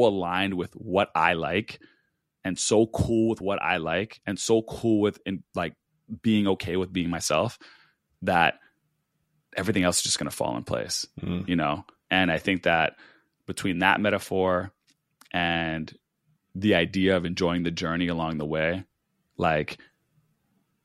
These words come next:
Speaker 1: why can't I love my bedroom right now? Why do I have to reach a certain level of my life to then be like, "Okay, cool, now I'm gonna buy the things that I like"? Why?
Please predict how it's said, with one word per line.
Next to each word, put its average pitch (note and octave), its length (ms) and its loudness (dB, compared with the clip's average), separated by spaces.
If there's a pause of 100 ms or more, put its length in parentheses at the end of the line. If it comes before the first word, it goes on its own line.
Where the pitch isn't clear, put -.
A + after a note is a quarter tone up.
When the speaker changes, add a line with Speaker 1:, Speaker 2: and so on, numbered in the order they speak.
(560)
Speaker 1:
why G#2 240 6
can't - 260 2
I B2+ 80 6
love F2+ 420 2
my E2 140 -4
bedroom E2 460 -4
right D#2 220 -4
now? D#2 340 -6 (540)
Why F#2+ 200 2
do C3+ 80 8
I C3+ 60 6
have C3+ 160 2
to F#2+ 100 -2
reach G2 380 -4
a F#2 60 -6
certain F2 360 -6
level E2+ 460 -2
of E2+ 120 -6
my E2 140 -4
life E2 340 -4
to E2+ 100 -6
then E2 220 -4
be E2 120 -2
like, D#2 200 -2
"Okay, D#2 220 -6
cool, D2+ 180 -4
now D#2 160 -2
I'm D#2 80 -4
gonna D2 140 -4
buy D2 180 0
the D2 80 -2
things D#2 240 -4
that C2 100 -4
I B1+ 60 -2
like"? - 380 -6 (340)
Why? D2+ 340 2